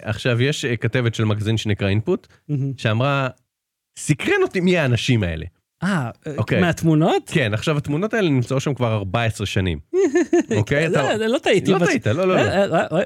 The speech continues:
Speaker 2: אה, אה, ככה יודעים שאני יודע על מה אני מדבר.
Speaker 1: כן,
Speaker 2: מה-,
Speaker 1: כן, כן.
Speaker 2: רק מהצבע של הפלאש,
Speaker 1: מהצבע
Speaker 2: אני
Speaker 1: של
Speaker 2: אומר לך
Speaker 1: הפלאש,
Speaker 2: מאיזה
Speaker 1: מזה
Speaker 2: שם.
Speaker 1: שזה ארבע על שלוש, מה-, יש שם
Speaker 2: לא,
Speaker 1: המון.
Speaker 2: סליחה, מצלמות, תמונות, גם עושות ארבע על שלוש היום.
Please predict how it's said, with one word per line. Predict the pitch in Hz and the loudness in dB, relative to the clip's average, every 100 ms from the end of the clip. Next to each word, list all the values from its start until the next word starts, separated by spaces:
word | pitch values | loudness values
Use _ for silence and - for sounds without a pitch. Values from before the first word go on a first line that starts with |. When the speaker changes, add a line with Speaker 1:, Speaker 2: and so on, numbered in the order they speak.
| 170 | 2
Speaker 2:
אה, | 214 440 220 | 0 0 -2
אה, | - - - | -4 -16 -6
ככה | 220 247 233 | -4 0 0
יודעים | 190 247 | 0 -2
שאני | 220 - 170 180 | -2 0 2 2
יודע | 170 156 | 2 2
על | |
מה | 156 | 2
אני | 143 | 0
מדבר. | 131 131 123 117 | 0 0 0 0
Speaker 1:
כן, | 123 135 143 | 0 0 2
Speaker 2:
מה-, | 170 | 2
Speaker 1:
כן, | 175 | 0
כן. | - 147 | 0 2
Speaker 2:
רק | 240 233 | 2 2
מהצבע | 233 220 - - - 294 294 330 370 | 0 0 -6 -10 0 0 2 -2 -2
של | - 220 214 | -2 2 2
הפלאש, | 180 233 226 | 2 2 2
Speaker 1:
מהצבע | 131 - | 2 2
Speaker 2:
אני | 156 | 2
Speaker 1:
של | 156 | 4
Speaker 2:
אומר | 156 | 2
לך | |
Speaker 1:
הפלאש, | 233 214 139 | 2 2 2
Speaker 2:
מאיזה | 135 | 2
Speaker 1:
מזה | 131 | 0
Speaker 2:
שם. | 143 | 2
Speaker 1:
שזה | 123 | 0
ארבע | 113 110 | 0 0
על | 117 | 0
שלוש, | - 151 202 175 156 | 0 0 2 2 0
מה-, | 143 120 117 113 110 113 117 73 85 | -2 0 0 0 0 -2 -4 -8 -8
יש | - | -4
שם | 160 | -2
Speaker 2:
לא, | 143 | 0
Speaker 1:
המון. | 139 | 0
Speaker 2:
סליחה, | 131 139 135 | 0 -2 -2
מצלמות, | 127 120 135 131 156 185 - - _ _ _ _ | -4 -2 -2 0 0 -2 -10 -20 _ _ _ _
תמונות, | 147 135 127 170 - | 0 2 2 0 0
גם | 151 | 0
עושות | 381 285 151 | 0 0 0
ארבע | 151 143 | 0 0
על | 139 | -2
שלוש | - 139 127 | 0 -2 0
היום. | 135 127 | -2 -4